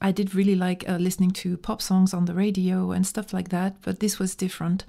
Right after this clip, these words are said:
And, uh, retrospectively, I think that song is, um, the first song that made me understand intuitively that, um, music is a constructed artifact.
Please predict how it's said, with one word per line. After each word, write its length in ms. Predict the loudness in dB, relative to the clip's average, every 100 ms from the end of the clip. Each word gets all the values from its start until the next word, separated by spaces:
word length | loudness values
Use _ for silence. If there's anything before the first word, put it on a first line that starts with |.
| -16 -20 -20 -20 -20 -12 -2
And, 400 | 2 4 4 2
uh, 360 | -2 0 0 0
retrospectively, 1040 | -2 -2 -4 -2 -4 -2 -4 -2 0 0 -2
I 140 | -2 -2
think 500 | -2 4 4 2 -4
that 400 | -6 -2 -4 -2
song 480 | 0 4 6 6 2 -6 -20 -20 -20 -20 -20 _ _
is, 420 | 2 4 0 -6 -2
um, 420 | 0 2 4 4 2
the 140 | -2
first 400 | 0 0 0 0
song 240 | 2 4
that 200 | 2 4
made 280 | 6 6 6
me 340 | 4 6 4 2
understand 800 | 4 4 4 -2 0 2 0 -2 -14 _ _ 0
intuitively 1000 | 4 4 4 -2 -2 -2 0 0 -2 -4
that, 380 | -2 0 0 -2 -2
um, 440 | 0 2 4 4 0 -14 -20 -20 -20 -20 _ _ 6
music 720 | 10 12 10 8 2 0 -6
is 340 | 2 2 2 0
a 80 | 0
constructed 640 | 4 2 2 0 0 -2 0
artifact. 720 | -2 -2 -4 -4 -6 -8